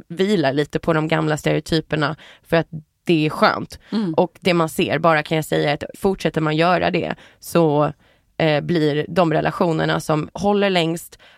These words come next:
Speaker 1: och där man får fina förebilder som föräldrar idag, eh,
Speaker 2: Mm.
Speaker 1: det är de som är, det är de jämställda relationerna. Det är de där, och de man byter roller, man byter sysslor, man, man har en kommunikationsstil som skiljer sig från, där man inte delar upp varandra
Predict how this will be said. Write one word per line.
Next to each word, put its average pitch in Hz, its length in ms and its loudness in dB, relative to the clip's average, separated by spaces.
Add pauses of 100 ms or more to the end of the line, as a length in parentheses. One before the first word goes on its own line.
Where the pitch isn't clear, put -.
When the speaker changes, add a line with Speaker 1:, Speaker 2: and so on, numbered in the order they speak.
(120)
Speaker 1:
och 160 280 -4
där 160 140 2
man 151 180 -2
får 156 160 -2
fina 165 340 0
förebilder 156 520 -2
som 151 180 -6
föräldrar 147 500 -2
idag, 147 460 -2 (100)
eh, 156 180 0
Speaker 2:
Mm. 147 120 -2 (260)
Speaker 1:
det 165 380 2
är 151 60 0
de 160 240 0
som 156 300 -4
är, 147 320 2 (540)
det 185 160 0
är 175 40 2
de 160 140 2
jämställda 165 440 -2
relationerna. 160 640 -2
Det 170 100 0
är 165 80 2
de 165 380 0
där, 160 340 0
och 180 100 0
de 170 140 2
man 160 220 0
byter 165 340 0
roller, 165 380 0
man 156 140 0
byter 165 220 -2
sysslor, - 540 -6
man, 156 260 -2 (340)
man 165 280 2
har 165 240 2
en 160 80 -2
kommunikationsstil 170 1000 -2
som 156 220 -2
skiljer 160 400 -2
sig 160 200 -2
från, 156 380 -2 (300)
där 175 140 4
man 170 160 2
inte 180 400 -2
delar 170 300 0
upp - 200 -6
varandra - 500 -4